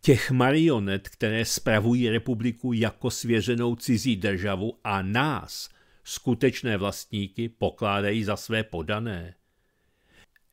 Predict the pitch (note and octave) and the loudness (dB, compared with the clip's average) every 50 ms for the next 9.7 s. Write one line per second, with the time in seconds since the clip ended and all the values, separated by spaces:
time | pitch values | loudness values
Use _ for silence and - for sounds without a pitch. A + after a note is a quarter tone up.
0 | _ _ - A#2+ A2+ A2+ E3+ G3+ G3 D#3+ A#2+ F#2+ F2 E2+ - - - - - _ | _ _ -6 -4 4 6 8 8 8 8 6 4 0 -4 -8 -12 -18 -20 -20 _
1 | _ _ _ - A#2+ A#2+ A#2 A2 G2 A2 A2+ C3+ C3+ C3+ C3+ C#3 B2+ A#2 A#2 C3+ | _ _ _ 0 0 0 0 0 0 0 0 2 2 2 2 0 2 2 4 2
2 | B2+ G2+ B2+ C3 B2+ B2 B2+ B2 - - B2 A#2 A2+ A2 A#2 B2 A#2+ A2+ - D3+ | 4 4 4 2 2 2 0 -2 -2 0 0 0 0 0 0 -2 -2 -2 0 0
3 | C#3+ C#3+ C3 G#2+ G2 F#2+ E2+ - A#2 G#2 G#2 A2+ A#2 A#2 A2 G#2+ G2+ A#2+ A#2+ C3 | 0 2 2 2 0 0 0 0 -2 0 0 0 0 0 0 2 4 4 4 4
4 | D3+ D#3 B2+ - - - C#3 C3 D3 C#3 - D#3 D3 C3+ B2 G#2+ B2+ A2+ G2+ A#2+ | 2 0 -2 -4 -2 2 2 2 2 2 0 0 0 2 2 4 4 4 4 2
5 | C3 A#2+ A#2 C3+ A2+ A#2 A#2+ G#2 A#2+ A#2+ A#2+ B2 A#2+ G#2+ G2 F#2+ - - A#2 G#2 | 2 2 2 2 2 2 2 2 2 0 0 0 -2 -2 -2 -4 -4 -4 -2 -2
6 | G2+ G2+ G#2+ A2+ B2 - - - A#2+ A2 G2+ F#2 F#2+ - - A2+ G#2 G2+ G#2+ A2 | -2 -2 -2 -4 -6 -10 -10 -6 -4 -2 -2 -2 -4 -4 -6 -4 -4 -2 -2 -2
7 | A#2+ A#2 - D3 B2+ A#2 G#2 - G2+ F2+ D#2+ D2+ D2 - _ - _ _ _ _ | -4 -2 -2 0 0 0 0 -2 -6 -8 -10 -12 -14 -16 _ -20 _ _ _ _
8 | _ _ _ _ _ _ _ _ _ _ _ _ - - - - - A#2+ G#2+ G#2 | _ _ _ _ _ _ _ _ _ _ _ _ -12 -8 -4 -2 0 2 4 4
9 | G2+ F#2+ G2 F#2 F#2 G#2+ A#2+ C#3 C#3+ B2 G2 E2 D#2 - | 2 2 0 0 2 2 2 2 2 2 0 -4 -8 -14